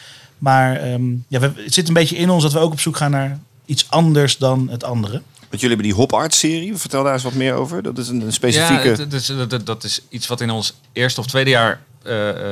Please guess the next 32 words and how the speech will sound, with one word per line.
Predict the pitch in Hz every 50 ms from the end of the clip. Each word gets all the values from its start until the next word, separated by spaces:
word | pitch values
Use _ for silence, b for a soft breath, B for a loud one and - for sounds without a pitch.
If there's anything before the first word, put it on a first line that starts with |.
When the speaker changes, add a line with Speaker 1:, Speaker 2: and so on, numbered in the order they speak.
| 101 98
Speaker 3:
eh, | 101
dat | 95 113 107
we | - 110
bestonden, | 101 107 - - 127 123 113 104 98 87
eh, | 87 98 98 - - -
ontstond. | - 117 107 - - 156 160 202 - - -
Speaker 2:
Ja. | - 95 - - 123 -
Speaker 3:
Eh, | - - 113 107 104 104 101 101
vanuit | - - 110 110
een | 107 104
kunstenaar | 101 127 127 123 - 117 110 107
die | 107 104
ons | 104 - -
vroeg: | - 123 123 117 120 - -
"Kun | - 120
je | 110 110
mij | 113 104
leren | 107 107 107 104 92
brouwen? | 85 101 110 104 101 98 90
Want | 101 104
ik | 101 95
ben | 104
op | 104 101
zoek | - - 117 - -
naar | 107 101 98
waarom | 95 101 98 98 98 98
mensen | 101 107 117 113 - 101 98 85 -
met | 107 107
elkaar | 101 101 - 98 92 -
samenleven." | - 117 107 113 117 113 113 113 113 117 113 135 156 202
Speaker 2:
Mhm. | - 107 107 110
Speaker 3:
Eh, | 120